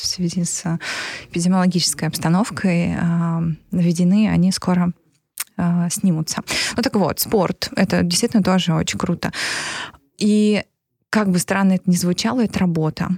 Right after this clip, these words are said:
А, ну, работа не в том плане, что тебе что-то надо делать. Во-первых,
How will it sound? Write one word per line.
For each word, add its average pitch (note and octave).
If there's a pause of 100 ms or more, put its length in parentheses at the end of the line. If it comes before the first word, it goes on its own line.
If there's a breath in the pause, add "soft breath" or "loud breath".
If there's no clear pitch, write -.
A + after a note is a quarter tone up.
(300)
А, F#3
ну, G#3
работа G#3
не G3
в F#3+
том F4+
плане, G3+
что E3+ (120)
тебе -
что-то -
надо D#3+
делать. D#3
Во-первых, A3